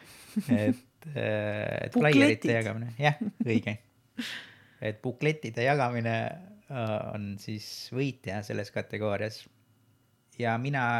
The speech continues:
Speaker 2: ütleks, et see ei ole, no, sel-, selles mõttes, et kui sa m-, mõtled aktivism, siis ega sa tegelikult ei,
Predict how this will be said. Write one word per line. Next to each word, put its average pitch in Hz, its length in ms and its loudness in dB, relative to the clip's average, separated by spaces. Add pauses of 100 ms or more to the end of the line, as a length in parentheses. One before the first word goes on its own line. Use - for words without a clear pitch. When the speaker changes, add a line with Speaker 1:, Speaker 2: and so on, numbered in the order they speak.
Speaker 2:
ütleks, 127 400 -6
et 117 180 -8
see - 340 -6
ei 127 140 -4
ole, 127 180 -2 (640)
no, 156 180 -4 (560)
sel-, 180 380 -2
selles 165 280 2
mõttes, 147 220 -2
et - 80 -18
kui 135 160 -6
sa 151 100 0
m-, 151 360 -8
mõtled 160 340 0
aktivism, 139 580 -4
siis 107 220 -8
ega 110 180 -2
sa 120 140 -6
tegelikult 113 580 -4
ei, 110 140 -2